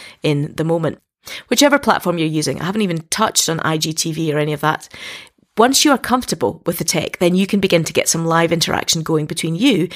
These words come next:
and the people commenting. So to do that, you'll obviously have to have sight of the comments thread as you speak or present. Now, you could have this open on a separate device, such as your phone, or if you're cutting between live content and pre-recorded footage,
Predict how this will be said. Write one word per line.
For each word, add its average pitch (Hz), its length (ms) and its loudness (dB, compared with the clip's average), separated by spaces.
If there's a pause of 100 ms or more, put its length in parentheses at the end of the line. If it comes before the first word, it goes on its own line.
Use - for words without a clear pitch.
(160)
and 214 100 0
the 208 60 4
people 160 240 -2
commenting. 185 560 -2 (240)
So 220 120 0
to 220 120 0
do 294 140 4
that, - 260 0 (280)
you'll 196 180 2
obviously 220 400 2
have 180 160 -2
to - 80 -6
have 170 100 -4
sight - 400 0
of - 80 -8
the 170 60 -6
comments 180 420 -2
thread 156 380 -6
as 175 320 0
you 170 80 -2
speak - 420 -2
or 160 120 -6
present. 190 540 -4 (320)
Now, 240 60 0
you 254 100 2
could 392 200 2
have 349 100 0
this 233 160 2
open 208 240 2
on 170 100 0
a 160 60 -4
separate - 320 -2
device, 180 360 -2
such - 220 -2
as - 80 -2
your 156 80 -2
phone, 156 520 -6 (360)
or 151 400 4
if 214 140 -2
you're 220 80 2
cutting 285 260 0
between 220 280 0
live 254 200 2
content 165 400 -2
and 160 140 -6
pre-recorded 196 540 0
footage, - 400 -4